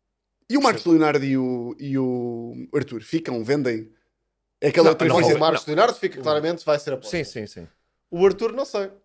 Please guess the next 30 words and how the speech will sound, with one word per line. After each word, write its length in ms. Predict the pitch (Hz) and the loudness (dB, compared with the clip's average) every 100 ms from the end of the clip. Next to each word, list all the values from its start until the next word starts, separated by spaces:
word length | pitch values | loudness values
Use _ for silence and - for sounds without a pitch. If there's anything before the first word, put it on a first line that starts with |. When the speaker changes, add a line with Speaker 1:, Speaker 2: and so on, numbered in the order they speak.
| _ | _
Speaker 2:
Eu, 240 | 123 127 - | -6 -4 -2
eu 140 | 139 | 0
acho 180 | 147 147 | 0 -2
que 60 | |
se 60 | - | -10
o 40 | |
Benfica 320 | 147 147 165 147 | -8 -6 -6 -6
tivesse 260 | 120 120 | -8 -8
uma 80 | 131 | -6
boa 200 | 131 131 | -6 -6
proposta, 380 | 135 139 139 143 | -8 -8 -6 -6
vendia 220 | 147 151 | -6 -4
o 40 | |
Arthur. 260 | 165 - 131 _ _ _ _ _ | -6 -8 -16 _ _ _ _ _
Speaker 1:
O 80 | - | 4
Arthur 160 | 160 196 | 4 6
sai, 180 | 202 196 - | 4 2 0
sai 200 | - 180 | 2 4
aqueles 200 | 175 175 | 4 0
quinze 240 | - 185 | 0 -2
milhões 220 | 160 175 170 | 2 2 4
para 100 | 170 | 4
o 40 | |
Getafe, 360 | 160 160 135 131 | 4 4 0 -2
não 60 | 120 | -6
é? 100 | 135 | -4
Ou 60 | 131 | 2
para 80 | |
o 40 | 156 | 4
Valência. 500 | 147 147 120 120 | 4 2 0 -8